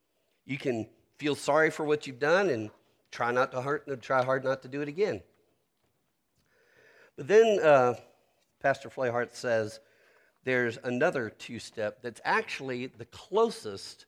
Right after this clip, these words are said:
to how the Bible says Christians should dance. And it's the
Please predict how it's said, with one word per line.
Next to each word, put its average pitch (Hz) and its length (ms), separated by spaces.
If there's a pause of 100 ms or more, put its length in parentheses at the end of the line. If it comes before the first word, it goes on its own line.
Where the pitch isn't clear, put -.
(600)
to 123 80
how 127 200
the 117 80
Bible 117 360
says 101 540
Christians 95 760 (300)
should 92 240
dance. - 560 (640)
And 107 280
it's - 460
the 101 320